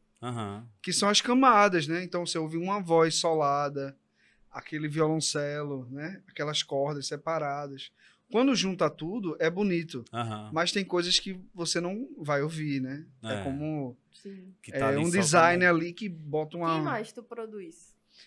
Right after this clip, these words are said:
Speaker 3: Assim,
Speaker 2: Assim,
Speaker 3: que
Speaker 2: a, a lista tá, tá aumentando, mas, é, pessoas que eu já produzi, né? Que tão aí
Speaker 1: Sim.
Speaker 2: na relevância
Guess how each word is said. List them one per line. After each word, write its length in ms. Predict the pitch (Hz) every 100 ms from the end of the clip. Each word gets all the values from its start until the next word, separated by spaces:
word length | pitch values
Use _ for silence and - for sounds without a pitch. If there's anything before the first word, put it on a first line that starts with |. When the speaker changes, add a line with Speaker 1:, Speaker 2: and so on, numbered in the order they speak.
| _ _ _ _ _
Speaker 3:
Assim, 300 | 185 - 214
Speaker 2:
Assim, 220 | 240 -
Speaker 3:
que 60 | 208
Speaker 2:
a, 300 | 208 214 208
a 40 |
lista 260 | 208 208 220
tá, 340 | 220 214 196
tá 160 | - 190
aumentando, 640 | 190 233 240 214 190 160 151
mas, 480 | 156 165 - - _
é, 560 | 147 143 143 139 131 123 131 _ - - _
pessoas 340 | 185 190 190
que 60 | 202
eu 60 |
já 120 | 190 185
produzi, 580 | 185 190 196 165 175
né? 140 | 151 143
Que 140 | -
tão 240 | - 156 156
aí 420 | 143 135 123 117
Speaker 1:
Sim. 500 | - - 120 107 95 90 -
Speaker 2:
na 220 | 147 143
relevância 960 | 139 147 143 135 143 165 160 - 139 127